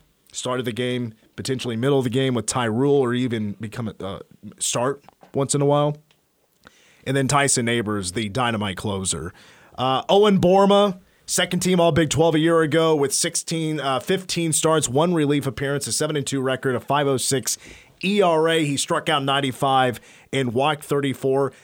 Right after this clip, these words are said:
Matched a program record, seven victories by a senior, and he's back for what I believe is his final year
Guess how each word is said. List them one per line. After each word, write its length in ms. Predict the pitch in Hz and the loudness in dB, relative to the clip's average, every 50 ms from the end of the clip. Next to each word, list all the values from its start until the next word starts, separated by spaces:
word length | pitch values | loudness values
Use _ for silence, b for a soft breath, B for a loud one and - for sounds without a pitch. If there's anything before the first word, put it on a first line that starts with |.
| B B - | B B 0
Matched 360 | 135 190 247 262 - - - | 2 2 2 2 2 2 2
a 80 | 190 165 | 2 2
program 720 | - - - 175 202 240 226 165 180 196 190 180 151 147 | 0 0 2 4 4 4 4 2 2 2 2 2 4 4
record, 360 | 151 151 147 - 127 110 - | 2 2 2 0 -2 -2 -2
seven 460 | - - - - 185 185 226 226 202 | -2 0 2 2 2 2 0 0 0
victories 600 | 139 104 131 160 156 - - 156 151 143 127 101 | -2 -2 -2 -4 -2 -4 -4 -2 -2 -2 -2 -4
by 460 | 101 120 117 120 135 139 147 147 127 - | -4 -4 -2 -2 0 -2 -2 -4 -4 -4
a 240 | - 123 117 110 107 | -4 -4 -4 -4 -4
senior, 760 | 98 - - - - 143 143 147 135 117 107 95 90 92 92 B B B B B B B B | -4 -4 -4 -4 -4 -4 -4 -4 -4 -4 -4 -4 -6 -8 -10 B B B B B B B B
and 200 | 117 123 120 117 | -6 -4 -2 -2
he's 200 | 143 160 147 98 | -2 -2 -2 -4
back 540 | - 147 135 135 135 139 135 - - - b b b b b b _ | -2 0 0 0 0 0 -2 -6 -10 -16 b b b b b b _
for 240 | - 131 135 127 | -4 -2 0 0
what 180 | 117 117 151 190 | 0 2 2 2
I 60 | 208 | 4
believe 360 | 160 139 147 151 156 156 135 | 2 2 2 2 2 2 2
is 120 | 139 135 104 | 2 2 2
his 160 | 123 120 104 | 0 0 0
final 340 | - - 139 139 135 127 120 117 | 0 0 0 2 0 0 0 0
year 320 | 110 117 123 123 120 | -2 0 0 0 0